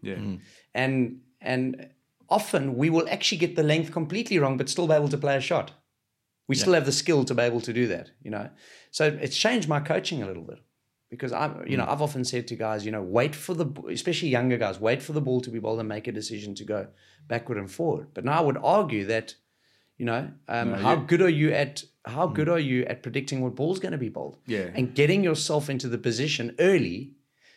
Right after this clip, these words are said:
Speaker 3: almost cheating it.
Speaker 2: Yeah.
Speaker 3: Um, I mean, certainly if, if a, if a coach had come up to me when I was a young player, the one thing I would really have liked to have heard, okay, is you're never gonna always get the length right.
Speaker 2: Yeah.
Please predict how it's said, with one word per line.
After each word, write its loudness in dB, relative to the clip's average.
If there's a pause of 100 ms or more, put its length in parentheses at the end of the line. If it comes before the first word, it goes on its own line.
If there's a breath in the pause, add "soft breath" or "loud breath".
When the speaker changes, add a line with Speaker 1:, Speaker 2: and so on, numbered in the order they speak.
Speaker 3:
almost 4
cheating 2
it. -6 (180)
Speaker 2:
Yeah. -6 (640)
Speaker 3:
Um, -4 (220)
I -2
mean, 2
certainly 2
if, -2
if -2
a, 0
if 0
a 2
coach -4
had -8
come -2
up -4
to -6
me 0
when -4
I -4
was -4
a -4
young -6
player, -6
the -4
one 0
thing -4
I 0
would -4
really 0
have -4
liked -10
to -8
have -8
heard, -8 (520)
okay, -12 (420 soft breath)
is -6
you're 0
never 2
gonna -2
always -2
get -10
the -8
length -8
right. -12 (1040)
Speaker 2:
Yeah. -8